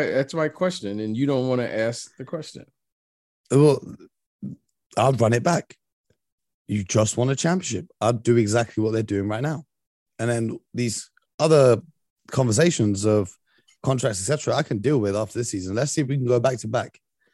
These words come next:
Speaker 2: Let, if we go back to back, I'll pay everyone happily.
Speaker 1: And if you don't,
Speaker 2: Yeah, well,
Speaker 1: you go
Speaker 2: then
Speaker 1: to
Speaker 2: we're gonna
Speaker 1: conference
Speaker 2: ha-,
Speaker 1: finals.
Speaker 2: well, then we're gonna have to see who,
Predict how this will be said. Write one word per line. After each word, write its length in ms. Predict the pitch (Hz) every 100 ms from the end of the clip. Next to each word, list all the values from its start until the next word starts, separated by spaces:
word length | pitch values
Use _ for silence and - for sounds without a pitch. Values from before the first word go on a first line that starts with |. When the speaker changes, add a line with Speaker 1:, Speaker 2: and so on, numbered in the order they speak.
| _ -
Speaker 2:
Let, 180 | 113 90 -
if 160 | 165 104
we 140 | 151
go 140 | 156 156
back 120 | 156
to 60 |
back, 220 | - 147 156
I'll 80 |
pay 160 | 151 147
everyone 420 | 156 139 95 90 -
happily. 480 | - 143 - 165 143 _ _ _ _ _ _ _ _ _ _ _ _ _ _ _ _ _ _ _
Speaker 1:
And 160 | 127 135
if 100 | 104
you 300 | 127 120 110
don't, 300 | 120 151 - _ _ _ _ _ _ _ -
Speaker 2:
Yeah, 300 | - 147 113
well, 120 | 104
Speaker 1:
you 60 |
go 100 | 135
Speaker 2:
then 0 |
Speaker 1:
to 60 | -
Speaker 2:
we're 40 | -
gonna 100 | 123
Speaker 1:
conference 220 | 113 123
Speaker 2:
ha-, 80 | 127
Speaker 1:
finals. 400 | 107 87 - - _ _ -
Speaker 2:
well, 140 | 120
then 180 | 123 135
we're 60 |
gonna 160 | 131 131
have 120 | 127
to 100 | 127
see 160 | 113 127
who, 180 | 120